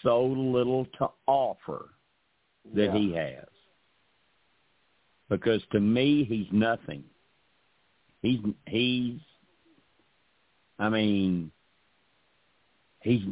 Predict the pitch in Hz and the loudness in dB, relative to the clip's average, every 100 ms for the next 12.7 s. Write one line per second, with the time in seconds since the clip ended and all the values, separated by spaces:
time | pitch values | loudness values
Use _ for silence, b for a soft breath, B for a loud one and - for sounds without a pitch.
0 | - 107 113 127 165 - 113 82 73 98 | -4 0 2 2 -2 0 0 0 -2 0
1 | 87 64 80 78 76 73 78 98 101 110 | 0 -6 -6 -6 -6 -6 -6 -8 -4 0
2 | 123 78 _ 98 107 82 87 87 87 82 | 0 -4 _ -2 -2 -2 0 0 0 0
3 | 92 101 - - - 104 110 90 95 95 | -2 -4 -6 -14 -2 2 2 2 2 2
4 | 90 82 78 73 76 92 113 - _ _ | 0 -2 -4 -4 -4 -6 -8 -16 _ _
5 | _ _ 190 160 156 139 123 95 87 82 | _ _ -4 0 2 2 0 -4 -6 -6
6 | 85 95 - _ _ _ _ _ _ _ | -6 -8 -12 _ _ _ _ _ _ _
7 | 110 113 110 104 - _ _ _ _ _ | -2 2 2 2 -2 _ _ _ _ _
8 | _ _ _ _ _ _ _ _ 107 113 | _ _ _ _ _ _ _ _ -2 0
9 | 104 98 - 104 101 113 151 143 - 139 | -2 -4 -6 -6 -2 -2 -2 -4 0 0
10 | 123 120 113 110 92 - - 135 151 131 | 2 0 0 0 -2 -6 -2 0 2 0
11 | 127 147 _ _ - 151 143 120 - 98 | -4 -12 _ _ -4 -2 0 -2 0 0
12 | 98 95 107 113 90 98 82 | 2 4 4 4 2 0 0